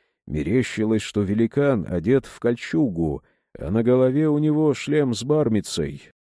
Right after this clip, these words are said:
Но эти видения тут же исчезали. Лишь потом люди поняли, что таким видело богатыря их сознание,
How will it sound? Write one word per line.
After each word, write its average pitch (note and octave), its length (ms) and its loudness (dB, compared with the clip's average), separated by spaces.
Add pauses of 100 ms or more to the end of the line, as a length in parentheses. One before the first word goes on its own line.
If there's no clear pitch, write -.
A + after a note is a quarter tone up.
(100)
Но D2+ 260 -4
эти C#3+ 300 0
видения C#3 800 0
тут D#3 260 -4
же A#2+ 460 0
исчезали. G2+ 1040 0 (560)
Лишь G#2+ 280 -4
потом A#2 480 2
люди A#2 300 2
поняли, A#2 560 2
что G2+ 240 -4
таким C3+ 480 -2
видело C#3 720 0
богатыря B2 640 0
их A2+ 180 0
сознание, F#2+ 920 -2